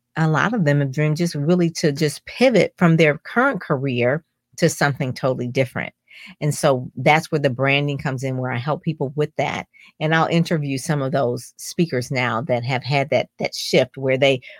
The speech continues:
were, like, a nonprofit leader and now they're doing something totally different, where they're a content creator and they're now, they even won some pageants and things like that, where they've actually run, like,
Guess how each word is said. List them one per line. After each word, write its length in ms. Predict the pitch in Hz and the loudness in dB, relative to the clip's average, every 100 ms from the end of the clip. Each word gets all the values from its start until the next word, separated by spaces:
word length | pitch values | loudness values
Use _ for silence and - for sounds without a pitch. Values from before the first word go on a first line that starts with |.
| _ | _
were, 180 | 139 139 | 0 2
like, 200 | 127 117 | 2 0
a 60 | |
nonprofit 600 | 127 143 156 147 151 - 151 | 0 2 2 2 -2 -2 -2
leader 420 | 156 147 139 139 - - - | 0 2 2 0 -6 -16 -6
and 140 | 127 | -2
now 220 | 131 135 | 0 0
they're 180 | 135 135 | 2 0
doing 300 | 127 139 135 | 0 -2 -4
something 340 | - 139 143 | -2 -2 -4
totally 340 | 127 143 135 131 | -4 -2 -2 -2
different, 360 | 135 127 120 | -4 -4 -4
where 100 | 123 | -4
they're 160 | 123 127 | -2 -2
a 60 | 123 | -2
content 500 | - 151 151 143 - | 0 0 0 -4 -6
creator 500 | 139 135 139 135 131 | -4 0 0 2 0
and 220 | 120 127 | 0 0
they're 260 | 135 131 123 _ _ | 2 0 -2 _ _
now, 380 | 127 127 127 123 139 | -4 -2 0 -2 0
they 140 | 165 | 2
even 220 | 175 143 | 2 2
won 160 | 135 131 | -2 -2
some 140 | 117 | -4
pageants 520 | 117 151 151 123 113 | 0 2 2 -2 -6
and 140 | 123 127 | -6 -4
things 240 | 131 123 | -4 -4
like 160 | - - | -4 -2
that, 200 | 101 - | -2 -2
where 140 | 139 | -2
they've 220 | 151 135 | 0 0
actually 460 | - 127 - 156 127 | 0 -2 -4 -6 -4
run, 220 | 135 131 | -2 -2
like, 240 | 127 120 | -2 -4